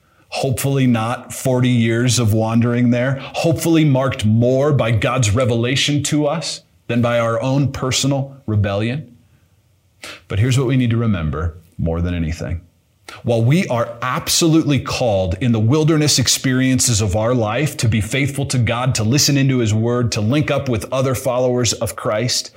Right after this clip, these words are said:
our faithfulness is not what defines us. I want you to look quickly at verses five and six of Hebrews chapter three. It says, "Moses, the leader of God's people through the wilderness,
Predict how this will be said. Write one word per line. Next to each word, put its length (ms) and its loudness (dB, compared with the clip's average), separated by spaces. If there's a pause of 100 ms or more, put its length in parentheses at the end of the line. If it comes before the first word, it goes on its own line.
(640)
our 340 0
faithfulness 960 -4 (880)
is 160 0
not 480 -2 (240)
what 480 -4 (100)
defines 580 -6
us. 360 -10 (720)
I 60 -6
want 180 -2
you 80 -2
to 60 0
look 180 -2
quickly 500 -6 (100)
at 140 -8
verses 340 -4
five 320 -6
and 140 -2
six 440 -6
of 180 -12
Hebrews 340 -4
chapter 360 -6
three. 400 -10 (680)
It 140 -4
says, 500 -4 (140)
"Moses, 540 -4 (400)
the 100 -4
leader 340 0
of 100 -2
God's 280 -4
people 340 -6
through 200 -6
the 80 -2
wilderness, 640 -8